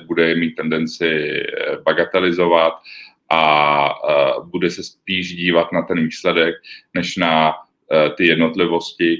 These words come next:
které, eh, které k tomu, eh, jednání o úspěšné investici vedou.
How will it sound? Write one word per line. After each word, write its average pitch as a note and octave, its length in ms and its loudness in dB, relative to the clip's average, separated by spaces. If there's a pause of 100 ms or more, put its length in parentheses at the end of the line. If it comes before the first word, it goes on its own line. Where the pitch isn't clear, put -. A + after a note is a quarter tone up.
které, D#2 520 2
eh, D2+ 500 0 (120)
které D2+ 260 0
k - 140 -12
tomu, D2+ 640 -4 (140)
eh, C#2 1120 -4
jednání D#2+ 500 2
o C#2+ 300 0
úspěšné - 520 -6
investici C#2+ 420 -10
vedou. C#2 280 -6